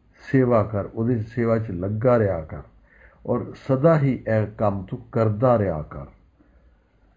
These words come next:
"ਅਭੈ ਦਾਨ ਪਾਵੋ ਪੁਰਖ ਦਾਤੇ, ਮਿਲ ਸੰਗਤ ਹਰ ਗੁਣ ਗਾਏ।" ਹੇ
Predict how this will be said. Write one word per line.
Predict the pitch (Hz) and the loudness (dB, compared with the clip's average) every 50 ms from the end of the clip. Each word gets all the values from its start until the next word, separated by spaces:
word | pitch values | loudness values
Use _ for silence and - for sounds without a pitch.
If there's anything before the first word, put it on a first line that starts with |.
| _ _ - - | _ _ 0 0
"ਅਭੈ | 135 151 165 185 190 185 170 | 2 4 6 6 8 8 6
ਦਾਨ | 151 139 123 120 120 120 117 113 | 6 4 4 4 4 2 2 0
ਪਾਵੋ | 107 110 - 113 104 101 98 95 95 92 82 78 85 - - _ _ _ _ _ _ _ _ _ _ _ _ _ - | -2 -2 0 2 2 2 2 2 0 -2 -2 -6 -10 -16 -20 _ _ _ _ _ _ _ _ _ _ _ _ _ 0
ਪੁਰਖ | 156 170 175 165 - 127 | 2 4 2 2 0 -6
ਦਾਤੇ, | 110 104 101 90 85 - - - 90 82 78 76 | -2 0 0 0 0 -2 -6 -10 -8 -8 -6 -4
ਮਿਲ | 87 104 113 113 110 | -2 -2 0 -2 -2
ਸੰਗਤ | 113 - 120 117 120 113 123 117 117 - | -4 -4 -4 -4 -2 -2 -4 -4 -6 -8
ਹਰ | 110 107 - - - - 135 139 | -10 -10 -12 -10 -2 -2 0 0
ਗੁਣ | 120 110 110 101 95 90 | 0 0 -2 -2 -2 -4
ਗਾਏ।" | 76 78 76 76 71 - - - - - - _ _ _ _ _ _ _ _ _ _ _ _ _ _ _ _ _ _ _ _ _ _ _ _ _ - - _ _ _ _ _ _ _ _ _ _ _ - - - - - - - | -8 -10 -10 -12 -12 -14 -18 -20 -20 -20 -20 _ _ _ _ _ _ _ _ _ _ _ _ _ _ _ _ _ _ _ _ _ _ _ _ _ -20 -20 _ _ _ _ _ _ _ _ _ _ _ -20 -20 -20 -20 -12 -2 2
ਹੇ | 143 156 156 139 104 - | 4 6 6 6 4 2